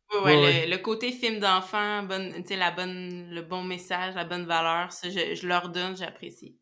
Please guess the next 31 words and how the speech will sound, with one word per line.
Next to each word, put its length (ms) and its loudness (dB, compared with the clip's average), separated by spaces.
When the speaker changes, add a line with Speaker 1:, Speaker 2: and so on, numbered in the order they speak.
Speaker 2:
Moi, 160 4
ce 80 2
que 80 6
j'ai, 300 4
j'ai 180 2
aimé, 200 2
un 200 2
élément 380 6
d'originalité 680 4
par 140 2
rapport 240 4
à 100 2
ça, 160 0
c'est 240 0
qu'elle 160 4
est 20 2
vendue 360 2
comme 180 4
une 80 0
sorcière 680 4
tout 140 2
le 100 4
long, 320 4
puis, 100 -4
tu 60 -4
sais, 80 2
au 100 6
final, 400 4
ils 120 4
l'ont 160 2
pas 360 8